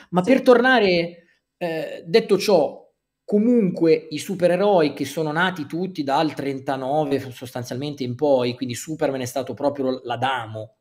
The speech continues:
Speaker 1: per eccellenza, no? È stato il primo prototipo, l'Ubermensch. Eh, ecco, eh, diciamo che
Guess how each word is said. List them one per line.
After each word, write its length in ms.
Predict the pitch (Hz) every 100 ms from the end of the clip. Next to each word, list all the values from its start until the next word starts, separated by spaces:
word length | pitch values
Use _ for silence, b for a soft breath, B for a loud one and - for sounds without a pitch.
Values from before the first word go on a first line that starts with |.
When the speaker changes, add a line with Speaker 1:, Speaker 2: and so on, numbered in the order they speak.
| _
Speaker 1:
per 160 | - 113
eccellenza, 640 | 110 - 117 139 123 107 117
no? 80 |
È 20 | 117
stato 200 | - 117
il 80 |
primo 460 | 113 151 127 113 117
prototipo, 840 | - - - 110 104 110 - 151 160 b
l'Ubermensch. 800 | 139 156 127 110 113 127 139 - 202 - b b b b
Eh, 1040 | - 123 117 110 110 107 107 110 113 117 _ _ b b b b b _
ecco, 760 | 240 240 - 147 135 - _ _ _ _ - - _ _
eh, 400 | - 175 - 147 151 220
diciamo 540 | 233 220 254 247 202
che 640 | 202 180 180 175 - _